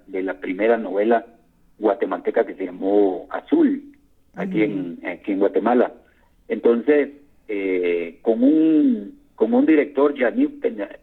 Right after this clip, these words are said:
Speaker 1: Penafiel, francés, vino y organizaron, eh, todo y se presentó a nivel escolar y después, eh, se consiguió para poder ir a, al Festival de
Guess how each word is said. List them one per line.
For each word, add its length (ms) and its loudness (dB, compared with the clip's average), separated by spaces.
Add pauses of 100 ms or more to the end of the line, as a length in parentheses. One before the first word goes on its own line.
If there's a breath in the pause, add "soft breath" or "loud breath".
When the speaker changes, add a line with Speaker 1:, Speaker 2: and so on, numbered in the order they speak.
Speaker 1:
Penafiel, 1200 -2 (680)
francés, 540 0 (680)
vino 680 0
y 100 -4
organizaron, 1120 0
eh, 640 -6
todo 480 2 (420 soft breath)
y 140 -8
se 120 -4
presentó 460 2
a 40 4
nivel 280 -2
escolar 600 -2
y 100 -6
después, 460 0 (580 soft breath)
eh, 260 2
se 80 0
consiguió 840 2 (120)
para 260 -2
poder 320 2
ir 180 2
a, 580 -2 (340)
al 180 0
Festival 720 0
de 380 -2